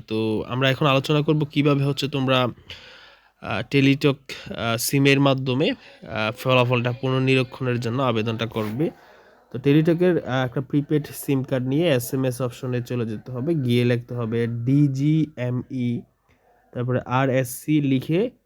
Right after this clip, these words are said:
রোল নাম্বারটা লিখতে হবে, মেডিকেল পরীক্ষার যে রোল নাম্বারটা, আর পাঠিয়ে দিতে হবে ওয়ান সিক্স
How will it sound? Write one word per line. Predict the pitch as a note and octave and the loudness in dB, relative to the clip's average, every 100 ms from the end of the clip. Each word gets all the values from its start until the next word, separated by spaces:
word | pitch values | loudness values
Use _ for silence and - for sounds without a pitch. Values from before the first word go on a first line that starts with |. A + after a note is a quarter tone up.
| _ _ _ _ _ _ _ _ _ _ _ | _ _ _ _ _ _ _ _ _ _ _
রোল | C#3+ C#3+ | 6 8
নাম্বারটা | C#3+ C3+ B2+ B2+ | 8 4 0 -2
লিখতে | A#2+ - C3+ | -4 -6 -8
হবে, | B2+ F3 | 0 0
মেডিকেল | D3 A#2 A#2 B2+ | 2 -2 -4 -6
পরীক্ষার | B2+ A#2+ A#2+ B2 | -4 -6 -4 -4
যে | A#2+ | -2
রোল | A#2+ A#2+ | 0 -2
নাম্বারটা, | A#2 A#2 - G3+ | -2 -2 -2 -2
আর | B2+ | -2
পাঠিয়ে | B2+ B2 C3 | -2 0 0
দিতে | C3 C#3+ | -2 -2
হবে | C3 | 2
ওয়ান | D3 B2+ B2 C#3 | 2 4 2 0
সিক্স | - F#3+ - - | -2 -2 -2 -14